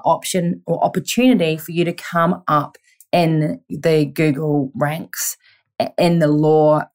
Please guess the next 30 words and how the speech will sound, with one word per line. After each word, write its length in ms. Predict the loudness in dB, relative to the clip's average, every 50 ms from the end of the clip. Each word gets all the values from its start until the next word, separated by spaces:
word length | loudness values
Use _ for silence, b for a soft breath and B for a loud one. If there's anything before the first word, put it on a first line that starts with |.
| -10 -4
Connect 540 | 0 0 0 0 -2 -6 -8 -8 -8 -8 -8 _ _ _ _ _ _ 0
website. 640 | 0 2 2 0 -2 -2 -2 -4 -4 -6 -12 -18 -20 _ _ _ _
So 440 | -4 0 4 4 6 6 4 2 0 -4 -4
it 140 | -4 -4 -2
sort 220 | -2 -2 0 0 0
of 160 | 0 0 0
works 320 | 2 2 2 2 0 -2
as 140 | 0 0 0
a 60 | 0
directory 720 | -2 -2 -2 -2 -2 -2 -4 -6 -12 -8 -6 -6 -6 -6 -4 -4
as 160 | -4 -4 -4
well, 260 | -4 -6 -6 -6 -8
which 240 | -10 -10 -10 -8 -8
is 140 | -8 -6 -2
really 280 | -2 -2 -2 -4 -4 -4
awesome. 460 | -4 -2 -2 0 2 0 0 0 -2 -8 B B B B B B B B 0
It 200 | 2 2 2 0 2
also 360 | 4 4 4 4 4 2 2
has 240 | 2 2 2 2 2
a 80 | 2
really 380 | 0 0 0 2 2 2 2 0
cool 220 | 0 0 -2 0
feature 360 | 0 0 0 0 0 -2 -4 -2
which 240 | -2 -2 -4 -4
we 120 | -2 -2 0
use 560 | 0 0 0 0 2 2 2 2 0 -4 -8 _ -2
and 340 | 0 2 2 2 2 0 -2 -2
love, 580 | 0 2 4 4 4 4 2 0 0 -2 -6 -16 B B B B B B 0
and 240 | 2 4 4 4 4
that's, 420 | 4 4 4 2 -2 -6 -8